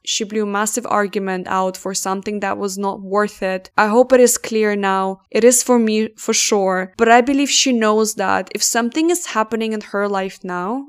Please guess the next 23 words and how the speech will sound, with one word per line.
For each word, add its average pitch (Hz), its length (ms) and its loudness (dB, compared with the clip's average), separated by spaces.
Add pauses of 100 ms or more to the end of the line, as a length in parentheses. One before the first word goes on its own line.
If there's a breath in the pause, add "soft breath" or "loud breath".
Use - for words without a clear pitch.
(120)
I 226 120 2
will 233 140 -2
still 269 300 -2
show 226 320 0
up 202 240 -2
for 196 140 -6
her, 185 420 -4
out 220 160 6
of 226 100 2
respect 208 640 -2
for 220 100 -4
all 247 120 2
the 269 140 0
beautiful 214 680 -4
years 196 680 -4
we 220 120 -2
shared 220 400 -2
together. 185 600 -6 (200)
As 226 100 2
I 262 100 6
said, 254 260 2
the 226 80 4
breakup 262 840 2